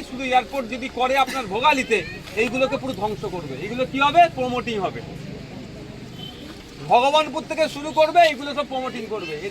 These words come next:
ধান্দা ওদের এটাই। আর এইসব যে সমস্ত নেতারা তৃণমূলের হয়ে হৈ হৈ করছে, এরা দালালি খাবে। এদের আর কি বুঝবে কি একটা, একটা সোসাইটিকে ধ্বংস করার পরিকল্পনা এরা বুঝবে কি করে? এরা কি, এরা ওই স-, এই ঘোরে আছে কি দালালি করব?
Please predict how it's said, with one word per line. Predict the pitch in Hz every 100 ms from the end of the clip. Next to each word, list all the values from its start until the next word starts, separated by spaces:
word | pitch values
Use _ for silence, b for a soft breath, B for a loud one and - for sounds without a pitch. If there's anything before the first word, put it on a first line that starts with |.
| 170
ধান্দা | 220 254
ওদের | 269 262 233
এটাই। | 175 - - - - - - - -
আর | 175
এইসব | 226 277 311
যে | 240 277
সমস্ত | 302 302 302
নেতারা | 254 262 294
তৃণমূলের | 285 269 277 285 294
হয়ে | 285 262
হৈ | 254 302
হৈ | 330
করছে, | 339 330 -
এরা | 294 311
দালালি | 302 330 330
খাবে। | 302 277 269 - - - - 339 349 311 269 -
এদের | 240 302
আর | 311
কি | 294 320
বুঝবে | 339 302 302
কি | 269 294
একটা, | 277 302
একটা | 277 294 302 269 -
সোসাইটিকে | 262 294 - -
ধ্বংস | 226 262 302
করার | 285 285
পরিকল্পনা | 269 269 277 277 269
এরা | 285 262
বুঝবে | 254 220
কি | 202
করে? | 190 160 127 - - - -
এরা | 247 311
কি, | 311
এরা | 302 277 311
ওই | 302 302
স-, | - 262
এই | 240 277 269 202 156
ঘোরে | 233 269
আছে | 254 208
কি | - 311 339 - - - - -
দালালি | 208 254 285 302
করব? | 302 302 339